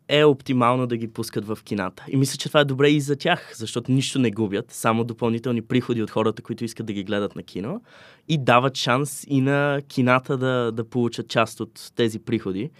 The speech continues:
и на хората, които искат да видят филмите на голям екран, да го направят, а не да ги принудят да си гледат всичко на телефоните, лаптопите или телевизорите.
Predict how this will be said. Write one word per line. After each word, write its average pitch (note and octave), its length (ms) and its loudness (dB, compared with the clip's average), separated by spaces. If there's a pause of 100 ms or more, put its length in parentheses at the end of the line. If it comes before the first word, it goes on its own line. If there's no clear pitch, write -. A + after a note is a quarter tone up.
(300)
и D3+ 80 4
на C#3 80 6
хората, B2+ 360 4
които B2+ 220 -2
искат B2+ 280 0
да A#2 80 0
видят A2+ 260 -2
филмите A2 340 -2
на G#2+ 100 -2
голям G2+ 260 -2
екран, G2+ 260 -4
да G2+ 60 -4
го G2 100 -6
направят, F#2+ 520 -6
а A#2+ 40 -2
не A2+ 120 0
да A2 80 -2
ги A2+ 80 -6
принудят A2+ 540 -2
да G#2+ 80 -6
си - 140 -12
гледат G#2+ 300 0
всичко - 280 -8
на G2 260 -4 (760)
телефоните, A#2 760 4
лаптопите A2+ 680 2
или G#2+ 160 -2
телевизорите. G2+ 800 -4